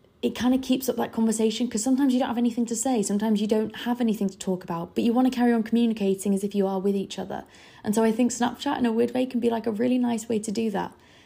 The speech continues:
I think also recognizing, though, that it is a long-distance friendship and you're not gonna be able to be as in contact all the time. They're gonna have different things going on.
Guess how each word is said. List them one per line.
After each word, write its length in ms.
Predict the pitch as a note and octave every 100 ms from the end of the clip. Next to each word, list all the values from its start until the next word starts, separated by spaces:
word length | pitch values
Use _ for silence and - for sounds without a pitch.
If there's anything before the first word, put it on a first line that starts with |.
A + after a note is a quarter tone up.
| -
I 100 | -
think 200 | G#3+ B3+ B3
also 420 | B3+ C4 C#4+ C4
recognizing, 680 | B3 B3 G#3+ G#3 G3 G3 F#3+
though, 160 | F#3
that 160 | F3+ -
it 140 | G#3
is 120 | A3 A3+
a 60 |
long-distance 680 | A3+ G#3+ G#3+ G#3+ G#3 G#3 G3+
friendship 500 | G#3 G3+ G3+ F3+ F3+ G3
and 320 | F#3+ F#3+ G3 - - _ _ _ -
you're 160 | A3+
not 380 | A#3 A#3+ A#3 G3+
gonna 160 | A#3 A3
be 100 | A#3
able 260 | A3+ G#3
to 120 | G3+
be 160 | G3+ G#3
as 80 | G3+
in 100 | G3+
contact 460 | G#3+ A3 G3+ F#3+
all 120 | - G3+
the 80 |
time. 320 | G3 G#3 G#3 G3+
They're 120 | G3+
gonna 160 | G#3+
have 180 | G3+ G#3
different 400 | A3 G3+ G#3+ G#3
things 260 | G#3+ G#3 G3+
going 340 | G#3 F#3+ G3
on. 260 | G#3 F3+